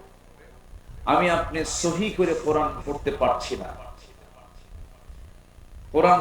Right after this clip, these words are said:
পড়তে পারি না। এই দোষ যদিও, হ্যাঁ,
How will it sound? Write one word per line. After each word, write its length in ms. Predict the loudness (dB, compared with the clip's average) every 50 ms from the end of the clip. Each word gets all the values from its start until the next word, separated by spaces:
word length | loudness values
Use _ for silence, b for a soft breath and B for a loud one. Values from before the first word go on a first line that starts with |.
| 4
পড়তে 220 | 0 0 0 0 0 4 6
পারি 200 | 8 8 8 6 4
না। 60 | 2 0 0 -2 -6 -12 -14 -14 -16 -16 -16 -18 -20 -20 -20 -20 -20 -18 -16 -14 -14 -12 -12 -14 -14 -14 -14 -14 -14 -14 -16 -16 -16 -18 -20 -20 -20 -20 -20 -8 0 2 4
এই 80 | 4 6 6
দোষ 140 | 4 4 4 2 0 0
যদিও, 240 | 2 4 4 4 4 4
হ্যাঁ, 180 | 2 2 0